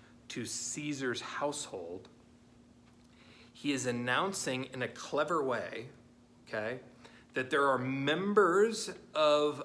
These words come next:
a highly influential Roman household who have come to follow Jesus.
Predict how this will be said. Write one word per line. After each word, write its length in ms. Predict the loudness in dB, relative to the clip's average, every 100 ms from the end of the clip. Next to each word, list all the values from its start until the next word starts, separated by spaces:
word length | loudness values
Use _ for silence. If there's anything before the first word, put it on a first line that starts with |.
| -2
a 100 | 0
highly 760 | 0 0 2 4 4 2 0 -4
influential 880 | -4 -4 0 2 2 0 0 0 2
Roman 440 | 2 2 2 0
household 840 | -2 0 0 0 -2 -2 -2 -4 -8 -18 -18 -6
who 260 | 4 4
have 180 | 4 0
come 380 | 0 2 2 0
to 140 | -4
follow 520 | -8 0 2 4 2
Jesus. 800 | -2 -2 -4 -4 -8 -12 -14 -16